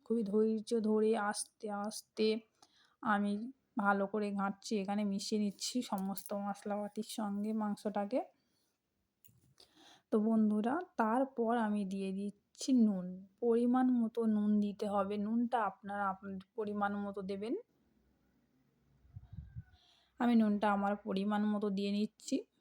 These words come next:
এখানে আমার তিন চামচ নুন লেগেছিল। তো আপনারা পরিমাণ মতো দেবেন।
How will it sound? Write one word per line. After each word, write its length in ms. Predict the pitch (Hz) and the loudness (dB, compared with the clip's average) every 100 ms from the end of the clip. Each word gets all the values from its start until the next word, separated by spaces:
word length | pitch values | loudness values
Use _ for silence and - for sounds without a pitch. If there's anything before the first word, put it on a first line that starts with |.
| _ _ _ _ _ | _ _ _ _ _
এখানে 360 | 254 214 226 220 | -6 -4 -2 0
আমার 340 | 208 196 196 214 - | 0 -2 -4 -6 -4
তিন 180 | 220 220 | 2 2
চামচ 340 | 226 247 262 254 | 2 0 0 0
নুন 200 | 196 180 180 | -2 -6 -6
লেগেছিল। 440 | 185 190 196 - 190 202 226 _ _ _ _ _ _ _ _ _ _ _ _ - | -6 -8 -10 -10 -10 -10 -18 _ _ _ _ _ _ _ _ _ _ _ _ 0
তো 20 | |
আপনারা 320 | 240 247 240 | 2 2 -2
পরিমাণ 400 | 233 240 233 233 233 | -2 0 2 2 2
মতো 200 | 226 226 | 2 2
দেবেন। 360 | 214 220 220 | 0 -4 -4